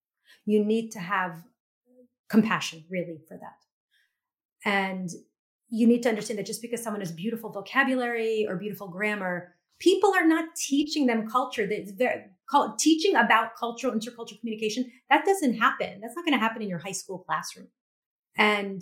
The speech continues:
you know, to internationals, to remember, you may feel like your English is really beautiful, and that could be dangerous for you, because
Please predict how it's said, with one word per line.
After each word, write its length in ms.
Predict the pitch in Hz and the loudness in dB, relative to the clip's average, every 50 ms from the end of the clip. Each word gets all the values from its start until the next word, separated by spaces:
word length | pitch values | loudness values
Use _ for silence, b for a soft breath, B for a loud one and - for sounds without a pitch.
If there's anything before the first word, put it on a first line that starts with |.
| - 240 | -10 -6
you 120 | 226 226 | -4 -2
know, 100 | 214 208 | -2 -2
to 140 | 208 - 214 | -4 -4 -4
internationals, 760 | 214 220 214 226 233 220 220 240 262 254 - - 220 208 202 - - - | -4 -4 -4 -6 -4 0 2 2 2 2 -2 -6 -8 -8 -10 -10 -8 -8
to 80 | 214 | -6
remember, 640 | 208 196 208 233 247 240 202 185 180 175 175 - _ _ _ _ _ _ _ _ _ _ _ _ | -6 -2 0 2 2 2 2 0 -2 -4 -6 -12 _ _ _ _ _ _ _ _ _ _ _ _
you 180 | 233 208 226 226 | -2 0 2 2
may 160 | 220 185 180 | 2 2 0
feel 240 | 180 - 254 269 262 | -2 -2 -2 0 0
like 180 | 240 202 208 - | 0 0 -2 -4
your 100 | 214 208 | -8 -8
English 340 | 208 220 214 233 233 - - | -8 -8 -6 -6 -8 -8 -10
is 160 | - - 226 | -12 -10 -8
really 200 | 233 233 233 220 | -8 -8 -6 -8
beautiful, 520 | - 202 208 214 247 247 - 285 277 285 262 | -8 -8 -6 -4 -4 -4 -2 -2 -2 -2 -2
and 180 | - 226 220 | -2 -4 -4
that 160 | 220 233 - | -4 -6 -6
could 120 | - 277 214 | -8 -10 -12
be 160 | 220 233 - - | -14 -16 -12 -8
dangerous 540 | - 240 233 240 240 240 233 220 214 220 - | -6 -4 -4 -4 -4 -4 -6 -6 -6 -6 -8
for 100 | - 196 | -10 -12
you, 160 | 196 190 196 185 | -12 -10 -10 -10
because 300 | 208 208 - 220 214 | -10 -10 -8 -8 -10